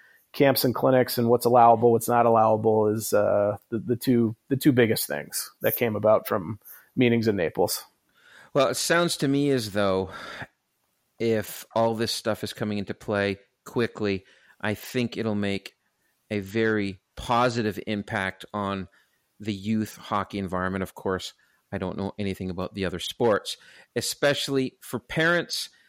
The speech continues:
Speaker 2: who just literally are being pulled and pushed and poked in so many different directions. Hopefully this gives them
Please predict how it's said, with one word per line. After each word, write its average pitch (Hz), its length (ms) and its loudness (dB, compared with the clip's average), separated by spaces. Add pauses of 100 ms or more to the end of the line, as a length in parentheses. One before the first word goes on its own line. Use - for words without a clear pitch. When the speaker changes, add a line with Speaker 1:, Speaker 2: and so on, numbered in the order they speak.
(260)
Speaker 2:
who 139 280 2 (100)
just 147 440 0
literally 151 600 0
are 131 120 2
being 117 320 0 (160)
pulled 190 540 4 (120)
and 110 260 -4
pushed - 600 -2
and 110 200 -6
poked 135 360 -4
in 107 80 -8
so 120 200 -4
many 117 200 -2
different 110 340 -6
directions. 107 580 -2 (360)
Hopefully 160 560 0
this 120 240 -2
gives 120 340 -2
them 117 220 -4